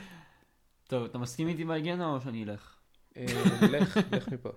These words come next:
Speaker 2: צא לי
Speaker 1: סתם.
Speaker 2: מהבית לפני שתדביק אותי ב-
Speaker 1: מחלת הלכלוך.
Speaker 2: מחלת ההיג-, מתנגדי ההיגיינה.
Speaker 1: כן. אמ,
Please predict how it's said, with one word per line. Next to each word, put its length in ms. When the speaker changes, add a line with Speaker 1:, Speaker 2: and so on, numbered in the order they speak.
Speaker 2:
צא 160
לי 80
Speaker 1:
סתם. 100
Speaker 2:
מהבית 480
לפני 200
שתדביק 420
אותי 260
ב- 320
Speaker 1:
מחלת 380
הלכלוך. 640
Speaker 2:
מחלת 520
ההיג-, 460
מתנגדי 560
ההיגיינה. 800
Speaker 1:
כן. 440
אמ, 680